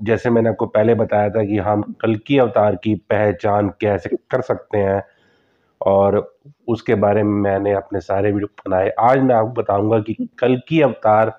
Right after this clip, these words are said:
अपनी पहचान मतलब खुद कैसे करेंगे, उन्हें कब पता चलेगा कि वही अवतार हैं, वो भगवान हरि विष्णु के अवतार हैं। तो मतलब दोस्तों, अगर आपने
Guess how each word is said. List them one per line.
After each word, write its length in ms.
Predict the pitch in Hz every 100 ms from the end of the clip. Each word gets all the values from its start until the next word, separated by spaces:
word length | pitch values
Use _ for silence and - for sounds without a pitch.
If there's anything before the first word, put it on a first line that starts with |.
| _ - _ -
अपनी 380 | 120 - 160 165 151
पहचान 460 | 120 113 113 113 117
मतलब 320 | 113 107 - -
खुद 300 | 160 156 -
कैसे 160 | 117 110 - _
करेंगे, 440 | 101 104 104 98 101 - - _ -
उन्हें 220 | 151 190 175
कब 120 | 175
पता 140 | 123 113
चलेगा 380 | 110 110 113 110
कि 160 | 113
वही 320 | 98 113 123 -
अवतार 480 | 98 - 101 101 95
हैं, 240 | 98 95 - _ _ _ -
वो 300 | 98 117 113 98 87
भगवान 460 | 95 104 107 107 104 _ _ _ _ _ -
हरि 180 | 143 143
विष्णु 340 | 113 113 104
के 100 | 107 - -
अवतार 400 | 98 85 90 87
हैं। 220 | 76 73 - _ _ _ _ _ -
तो 120 | 101
मतलब 140 | 107 107
दोस्तों, 480 | 104 101 110 107 - _ _ _ _ _ _ _ _ - _
अगर 220 | 120 131 135
आपने 420 | 127 - 117